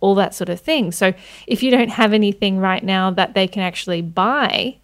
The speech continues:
from you, because you've, the first thing you've done is started a podcast, then that's a wasted opportunity. It's wasted.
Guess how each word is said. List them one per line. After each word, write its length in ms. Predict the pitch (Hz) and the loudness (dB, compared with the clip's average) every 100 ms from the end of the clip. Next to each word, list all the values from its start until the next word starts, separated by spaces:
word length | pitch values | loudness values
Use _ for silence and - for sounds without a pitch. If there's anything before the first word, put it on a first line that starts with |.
| _ _ _ | _ _ _
from 320 | - 185 165 | -4 -2 -4
you, 340 | - - 262 - _ _ _ _ _ _ - | -8 -8 -10 -12 _ _ _ _ _ _ -4
because 340 | 214 220 190 | 2 2 2
you've, 260 | 196 196 196 202 | 0 -2 -2 -2
the 120 | 202 | -2
first 280 | 202 202 202 | 0 -2 0
thing 140 | 208 | 0
you've 160 | 196 175 | 0 2
done 220 | 202 196 | 2 2
is 120 | 190 | 0
started 360 | - 202 180 180 | 0 0 0 -2
a 20 | |
podcast, 800 | 175 254 240 196 - - - - _ - - _ | -2 -2 0 -4 -2 -6 -10 -20 _ -20 -20 _
then 180 | 220 220 | -2 0
that's 240 | 214 208 233 | 0 -2 -4
a 40 | |
wasted 440 | 233 269 247 294 | -2 -2 -2 -4
opportunity. 920 | 285 269 - 311 359 392 392 349 196 254 | -6 -6 -6 -4 -2 2 2 2 -2 -6
It's 320 | 277 277 - | -8 -8 -8
wasted. 920 | 302 339 381 381 - - 320 214 | 0 2 2 0 -4 0 2 2